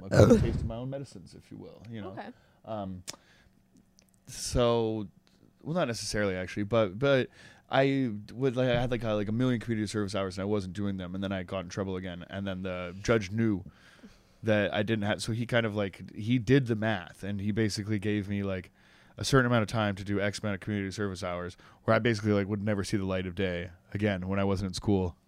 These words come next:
Speaker 1: I was, like, doing these things, and it sucked. But
Speaker 2: Mm-hmm.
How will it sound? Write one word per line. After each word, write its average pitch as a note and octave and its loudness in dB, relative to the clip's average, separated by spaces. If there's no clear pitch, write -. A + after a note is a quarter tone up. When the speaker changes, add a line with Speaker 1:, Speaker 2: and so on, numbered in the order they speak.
Speaker 1:
I G2+ -2
was, F#2 -4
like, F2+ -6
doing F#2 -6
these F2+ -10
things, F2+ -14
and G2+ -10
it F2 -12
sucked. - -4
But F#2 -4
Speaker 2:
Mm-hmm. F3+ -10